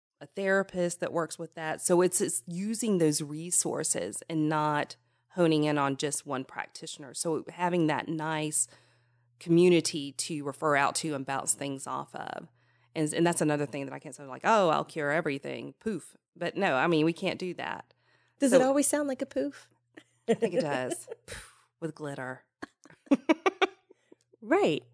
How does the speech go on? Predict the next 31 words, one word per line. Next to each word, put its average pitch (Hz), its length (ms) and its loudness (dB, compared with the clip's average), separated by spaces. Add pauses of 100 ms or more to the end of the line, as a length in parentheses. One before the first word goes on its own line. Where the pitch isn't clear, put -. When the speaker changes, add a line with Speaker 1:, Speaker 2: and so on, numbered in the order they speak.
Speaker 1:
Yeah. 180 280 2
Speaker 2:
It's 254 260 4
really 302 300 4
important 247 560 0
to 165 360 -4
have 170 260 -6
a 160 100 -4
referral 156 420 -6
system 165 380 -8
like 156 220 -14
that 147 260 -14
and 220 180 -10
Speaker 1:
Mm-hmm. 214 220 -8
Speaker 2:
know 180 140 4
each 175 160 -2
other's 156 200 -4
strengths. - 520 -8
Speaker 1:
Mm-hmm. 196 380 -12 (140)
Speaker 2:
And 233 140 4
that 233 100 4
speaks - 280 0
volumes 196 760 0 (400)
to - 120 -8
you 214 340 4
as 165 200 -2
well, 214 320 0
because 170 280 -10
you 180 80 -14
have 170 160 -16
the 170 120 -14
integrity 170 760 -2